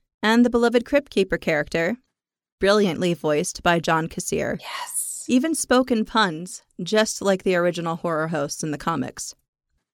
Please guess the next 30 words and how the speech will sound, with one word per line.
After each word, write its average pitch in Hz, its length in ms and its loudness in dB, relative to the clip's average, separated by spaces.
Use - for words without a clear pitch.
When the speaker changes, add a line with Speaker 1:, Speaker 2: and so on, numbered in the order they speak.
Speaker 2:
God, 175 260 -2
that 220 160 6
must 285 200 4
have 339 100 4
been 277 160 4
such 180 340 0
a 175 60 -6
fun 165 320 -2
job 151 400 -4
for 180 160 0
him. 175 220 0
I 170 120 -4
hope 202 240 4
he 175 140 0
loved 151 360 -4
it. - 280 -6
Speaker 1:
I 214 380 6
really 214 240 8
think 190 240 -2
he 185 180 2
does, 170 380 2
because 170 480 -2
I 208 100 2
follow 220 260 8
him 214 220 6
on 202 140 4
Twitter, 185 460 4
and 202 140 0
he 220 120 4
does, 190 480 2